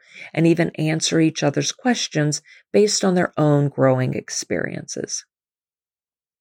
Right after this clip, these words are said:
Step eighteen, I'm continuing to promote. Since this is an evergreen program, I have to be promoting it regularly. That's a big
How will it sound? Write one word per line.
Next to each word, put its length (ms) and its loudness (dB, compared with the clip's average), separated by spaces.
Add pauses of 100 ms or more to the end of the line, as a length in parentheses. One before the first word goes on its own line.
(560)
Step 520 -2
eighteen, 540 -2 (520)
I'm 100 -2
continuing 840 2
to 140 -2
promote. 540 -2 (720)
Since 380 0
this 300 0
is 120 -4
an 220 2
evergreen 520 2
program, 640 2 (380)
I 100 -2
have 520 0
to 80 -2
be 200 2
promoting 580 2
it 180 -2
regularly. 680 -2 (520)
That's 360 0
a 40 4
big 220 0